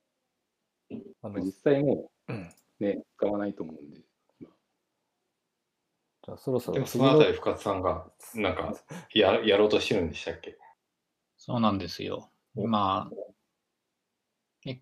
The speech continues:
Speaker 4: 構暮らしに関することと掲げて、脳で活動しているとこう、不動産とか、
Speaker 1: うんうんうん。
Speaker 4: あの、建築系のプロジェクトが増えていて、まあ、オフィスを作るみたいな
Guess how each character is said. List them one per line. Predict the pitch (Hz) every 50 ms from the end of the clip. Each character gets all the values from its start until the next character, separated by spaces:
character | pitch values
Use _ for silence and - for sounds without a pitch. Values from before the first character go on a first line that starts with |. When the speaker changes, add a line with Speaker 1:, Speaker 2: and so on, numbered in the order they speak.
| _ _
Speaker 4:
構 | - 107 98
暮 | - - 127 123
ら | 127 127
し | - - 143
に | 123 120
関 | 120 - 127 127 131
す | 131 - 135
る | 117 104 98
こ | - 110
と | - 123 123
と | - 107
掲 | 101 - 110 101 110 110
げ | 101 98 101
て、 | 98 104 113 110 110 110 110 - - - _ _ _ _ _ _
脳 | 117 117 117 117 110
で | 101 95 92 92 87 - -
活 | - - 104 - 110
動 | 101 107 107 101
し | - -
て | 113
い | 107
る | 104 101
と | - 92 85
こ | - - 92 90 90 90 90 - -
う、 | - -
不 | -
動 | 110 117 117 117
産 | 113 - 120 117 117 113 -
と | - 110
か、 | - - 101 98 92 - - - _ _ _ _
Speaker 1:
う | - -
ん |
う | 92
ん |
う | 90
ん。 | - 95 87 85 92 90 87 82 85 - _ _ _ _ _ _ -
Speaker 4:
あ | 92 95
の、 | 95 95 92 92 90 87 90 92 - _ _ _ _ _ _ _ _ _ _ _ _ _ _ _ _ _ _ _ _ _ - -
建 | - 131 120 117 110
築 | - - - -
系 | - - 117 113
の | 110 110
プ | - 117
ロ | 110 107
ジ | 101 104
ェ | 95
ク | -
ト | - 104
が | 95 92 92 -
増 | 104 98
え | 98 98
て | - 95
い | 90 87 -
て、 | - 98 101 85 - - _ _ _ _ _ _ _ _ _ _ _ _ _ _ _ _ _ _ _ _ _ _ _ _
ま | - - 92
あ、 |
オ | 117 131 127
フ | 127
ィ |
ス | - - 120
を | 107 101 101
作 | - - - 127
る | 117 110 98
み | 95 92 95
た | - 98
い | 92 92
な | 90 90 95 -